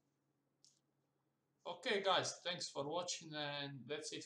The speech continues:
for episode two. Uh, I will see when I will play with episode three and four. All depends regarding the time. I will also try to read some forums, and I have some other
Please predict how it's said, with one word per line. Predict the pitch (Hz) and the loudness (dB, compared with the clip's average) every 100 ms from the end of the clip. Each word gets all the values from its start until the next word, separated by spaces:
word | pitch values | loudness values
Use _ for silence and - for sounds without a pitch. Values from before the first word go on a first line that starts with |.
| - | -6
for | 123 | -2
episode | 135 - 120 120 113 _ | -2 -4 -6 -6 -8 _
two. | 135 123 107 _ | -10 -8 -12 _
Uh, | 123 135 135 147 | -4 0 4 8
I | 185 214 | 10 10
will | 202 | 8
see | 196 - 190 | 2 2 2
when | 170 170 | 0 0
I | 156 | 0
will | 139 127 | -2 -2
play | 147 135 123 | -2 -2 -4
with | 117 - 131 | -8 -6 -6
episode | 123 113 110 - | -8 -14 -14 -10
three | 131 | -8
and | 117 | -8
four. | - 123 127 | -8 -6 -2
All | 143 | -2
depends | 139 135 147 135 131 - - - _ 131 | -4 -6 -6 -6 -6 -8 -8 -14 _ -12
regarding | 120 139 135 123 120 | -4 0 0 0 -6
the | 120 - | -10 -2
time. | 151 156 139 127 _ _ _ _ _ _ _ - | 4 4 4 -2 _ _ _ _ _ _ _ -2
I | 156 | 0
will | 156 | 2
also | 160 156 - 135 139 135 135 131 131 131 131 127 _ _ _ _ - _ _ - | 2 2 2 2 2 2 0 0 0 -2 -6 -12 _ _ _ _ -20 _ _ -10
try | 147 143 | 0 0
to | 131 127 | 0 0
read | 139 131 | 0 0
some | - 127 127 - | -2 -4 -6 -8
forums, | 127 131 135 123 - 117 | -2 0 -2 -4 -6 -6
and | 113 | -6
I | 113 117 | -6 -8
have | 120 | -10
some | - - 117 | -8 -6 -4
other | 123 123 | -6 -4